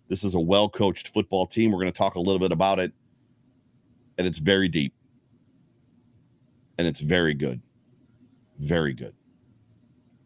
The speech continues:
At the end of the day, the, the Pittsburgh Steelers, they just didn't have enough to compete with this Bills team on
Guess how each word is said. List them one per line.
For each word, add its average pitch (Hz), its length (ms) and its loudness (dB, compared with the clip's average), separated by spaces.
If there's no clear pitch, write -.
At 82 60 -10
the 117 100 6
end 147 60 6
of 151 60 4
the 143 60 4
day, 156 160 6
the, 135 240 0
the 117 100 2
Pittsburgh 160 300 2
Steelers, 151 340 4
they 135 120 2
just 131 260 -2
didn't 139 300 2
have 127 240 2
enough 123 360 2
to 123 100 -4
compete 120 440 0
with 113 160 2
this 117 180 0
Bills 127 300 2
team 69 260 -6
on 113 220 2